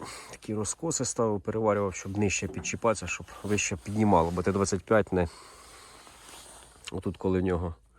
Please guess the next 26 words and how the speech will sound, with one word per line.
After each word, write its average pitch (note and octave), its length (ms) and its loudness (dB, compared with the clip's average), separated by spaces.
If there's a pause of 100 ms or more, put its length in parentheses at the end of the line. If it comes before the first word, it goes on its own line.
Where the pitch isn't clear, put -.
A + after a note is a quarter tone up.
(1700)
е, F2 360 -2 (100)
було F#2+ 400 0
підчіпалось, - 800 2 (600)
то F#2 300 0
він F#2+ 160 0
не F#2 100 2
піднімав, E2+ 460 -4 (140)
не F2 120 -4
було, E2+ 340 -6 (140)
не, F#2 140 -4 (120)
не G#2+ 80 -2
було G2 180 0
доста-, F2+ 280 -6
достатньо F#2 720 -6 (1000)
висоти. G2+ 520 -6 (920)
Фрезуємо C#3+ 640 6
і A#2+ 40 4
садимо B2+ 400 6
ми G#2 120 6
за G#2 100 4
один G#2+ 240 2
прохід. F#2+ 320 -4 (100)
От F2+ 80 -8
така G#2+ 200 -2
фре-, A#2 260 -4
фреза, E3 520 0